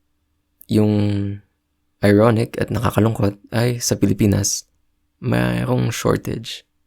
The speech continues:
Merong kakulangan ng mga nurse.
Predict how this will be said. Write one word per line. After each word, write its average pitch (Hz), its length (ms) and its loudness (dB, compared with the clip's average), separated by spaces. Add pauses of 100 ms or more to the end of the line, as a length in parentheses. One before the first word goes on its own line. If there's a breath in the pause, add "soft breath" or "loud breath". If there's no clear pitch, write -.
(1500)
Merong 104 400 0
kakulangan 98 640 4 (160)
ng 101 160 -2
mga 92 240 2
nurse. - 480 0